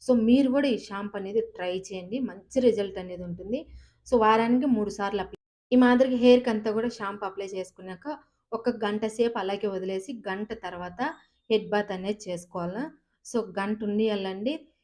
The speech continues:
వెంటనే మనం వాష్ చేసేసినామంటే అస్సలు రిజల్ట్ ఉండదు. So,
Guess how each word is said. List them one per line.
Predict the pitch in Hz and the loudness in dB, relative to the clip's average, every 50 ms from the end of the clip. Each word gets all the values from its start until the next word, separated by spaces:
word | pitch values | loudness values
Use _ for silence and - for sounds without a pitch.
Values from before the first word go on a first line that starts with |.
| _ _ | _ _
వెంటనే | 208 214 233 226 254 262 277 285 | 0 0 2 2 4 4 6 6
మనం | 254 233 214 214 220 226 | 6 4 4 2 0 0
వాష్ | 208 196 190 196 - | 0 0 0 0 0
చేసేసినామంటే | 202 208 208 196 202 - 196 185 185 185 185 185 - 247 262 | -2 -2 -2 -4 -6 -8 -10 -8 -8 -8 -10 -8 -8 -10 -10
అస్సలు | 185 170 - - 196 190 190 | -10 -12 -10 -8 -6 -4 -4
రిజల్ట్ | 185 180 175 185 190 185 175 180 | -4 -4 -4 -4 -4 -4 -6 -8
ఉండదు. | 175 175 170 175 196 240 294 - - _ _ _ _ _ - | -8 -6 -6 -6 -6 -6 -6 -8 -12 _ _ _ _ _ -12
So, | - | -10